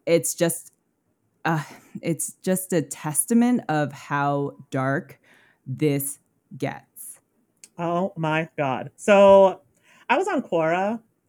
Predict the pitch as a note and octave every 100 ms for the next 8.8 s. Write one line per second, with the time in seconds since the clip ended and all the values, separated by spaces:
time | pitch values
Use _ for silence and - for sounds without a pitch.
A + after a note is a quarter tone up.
0 | - C#5 F4+ G3+ E3+ D3+ D3 E3 - -
1 | G#3+ B3 A3 F3 - D3 D3+ C3 - -
2 | - - _ _ _ _ - C4+ G4+ G#3
3 | E3+ E3+ G3+ C#3+ _ _ _ - G3 G#3+
4 | D#4+ D#4+ A#3 A3 F#3+ F#3 F#3 C#3+ C#3 -
5 | F3 F#3 G3+ _ _ - F3 A#3 C#4 -
6 | A3 A3 F3 F3 E3+ F3 D#3 - E3+ D#3+
7 | E3 E3 - _ _ A#3 G4 F#4+ E4+ A3+
8 | F3 G3 G3+ F#3 - E3+ E3+